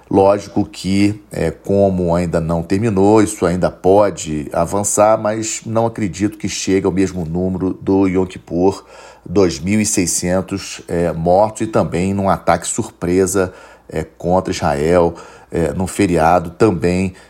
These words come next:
de Israel. Milhares de foguetes foram lançados no sábado pelo Hamas. Impressionante como o Hamas conseguiu se armar dessa forma, com a quantidade de armamento, especialmente a quantidade de foguetes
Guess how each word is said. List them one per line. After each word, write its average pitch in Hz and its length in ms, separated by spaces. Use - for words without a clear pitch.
de 85 280
Israel. 95 560
Milhares 131 380
de 104 40
foguetes 113 400
foram 101 200
lançados 92 440
no 82 120
sábado 113 500
pelo 95 260
Hamas. 95 760
Impressionante 95 600
como 92 220
o 78 40
Hamas 85 340
conseguiu 85 440
se - 240
armar 87 720
dessa 90 340
forma, 90 600
com - 100
a 85 60
quantidade 98 840
de 82 100
armamento, 87 720
especialmente 87 680
a - 20
quantidade 82 440
de - 80
foguetes 98 840